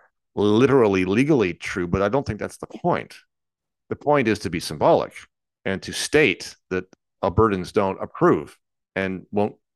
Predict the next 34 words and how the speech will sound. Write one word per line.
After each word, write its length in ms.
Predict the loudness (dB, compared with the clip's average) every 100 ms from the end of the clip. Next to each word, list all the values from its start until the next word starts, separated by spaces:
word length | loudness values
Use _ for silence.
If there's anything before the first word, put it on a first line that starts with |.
| _ _ -6
won't 200 | -4 0
go 140 | 2
along 380 | 4 6 6 4
with 160 | 0
this 200 | 0 -6
anymore. 400 | -6 -6 -2 -2
Because 280 | 0 0 -2
fri-, 240 | 0 -2 -2 -8
frankly, 460 | -4 -2 -2 -4
for 240 | -2 0 0
a, 40 | -4 _
for 100 | -6
a 80 | -2
while, 640 | 2 4 4 2 0 -4 _ _ _ _ _ _ _ _
I 100 | 0
agree 340 | 2 0 -2
with 200 | 0 -2
those 160 | -2 -6
people 420 | -8 -10 -6 -8
who 160 | -4 -4
have 140 | -4
said 320 | -2 0 0
that 180 | 0 -2
Alberta 500 | -2 -4 0 2 0
and 300 | -2 -6 -10 -14 _ _ -6
other 220 | -2 0
provinces 500 | 0 -2 -6 -10 -4
are, 300 | -2 0 -2
have 180 | -8 -8
been 760 | -6 -6 -8 -8 -8 -8 -8
given 240 | -4 -2 0
a 60 |
raw 220 | 2 4
deal 400 | 4 2 0 -4